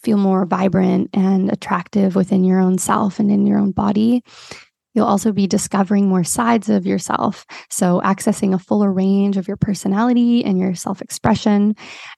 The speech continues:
and uncovering and going after your life's aspirations, desires, and dreams. Again, having that sense of, like, "This is who I am in the world, and this is what I'm creating. And basically, I'm gonna create a really fucking fulfilling life, and then somebody can come and <laughs> meet me in that space."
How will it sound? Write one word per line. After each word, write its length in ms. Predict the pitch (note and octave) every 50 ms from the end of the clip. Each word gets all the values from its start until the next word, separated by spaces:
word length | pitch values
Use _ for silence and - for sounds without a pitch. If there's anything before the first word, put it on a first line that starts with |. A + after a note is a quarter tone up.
| - -
and 360 | G3 G3 F#3+ F#3+ F#3 F#3 F3+ -
uncovering 540 | G3+ G3+ F#3+ - - A3 G#3 B3+ C#4 C#4+ C#4
and 100 | A#3+ G3+
going 240 | - G#3 G#3 G3+ G#3
after 300 | F#3+ F#3 F3+ - - F#3+
your 100 | F#3 F3+
life's 320 | F3 F3+ F3+ F3+ - -
aspirations, 800 | G#3 F3 - - G3+ G#3 A#3+ A#3 - - B3+ A#3 A#3 A#3 A3+ -
desires, 520 | - G#3 F#3 F#3+ F3+ F3+ F3+ F3+ F3 -
and 180 | - F3+ E3+ E3
dreams. 380 | - F#3+ F3+ F#3 F#3+ G#3 G3+
Again, 380 | G#3 F3+ F#3+ F#3 F#3 F3 G3 - _
having 320 | - - - G3+ F#3 G3 F#3+
that 280 | F#3+ F#3 - - - -
sense 240 | - G3+ F#3+ - G3
of, 80 | F3+
like, 160 | F#3+ F#3 F#3
"This 180 | - G3+ - -
is 80 | G3 -
who 140 | - G3
I 80 | G3 F#3+
am 320 | G3 - G3 F#3+ F#3+ F#3+
in 100 | G3 F#3+
the 80 | F#3+ F#3+
world, 320 | E3 E3+ F#3 F#3+ G3+ G3+
and 80 | G3 G3
this 120 | F#3 -
is 120 | G#3 F#3 -
what 80 | G3+
I'm 120 | F#3+ F#3+ F3
creating. 560 | - - G3 F#3+ F#3+ F3+ G3+ G#3 A3 G#3+ G3
And 180 | F3 F3 E3+ - - - - - - -
basically, 400 | - A3+ B3 A3 A3+ - G#3+ G3+
I'm 120 | F#3+ F#3+ F#3+
gonna 140 | F#3 F3+ F3+
create 260 | - - F#3+ F#3 F3+
a 60 | F3
really 340 | F3 F3 E3+ E3 E3 F#3 F#3
fucking 340 | - - F#3+ - F#3 F3+ E3
fulfilling 440 | - F3 - - F#3 F3+ F3 E3+
life, 360 | E3+ F3 F#3+ - G#3+ F3+ - -
and 160 | - F#3+ -
then 120 | - G#3
somebody 280 | - - G#3 G3+ G#3+ G3+
can 160 | - G#3 G3+
come 260 | - A3 A3 G#3 G#3+
and 240 | A3+ A3+ A#3+ A3 G3+
<laughs> 0 |
meet 200 | G#3+ G#3+ G3+ -
me 160 | G#3+ F3 G3 F3+
in 100 | F3 F3
that 220 | E3+ - - -
space." 420 | - - - - - - - -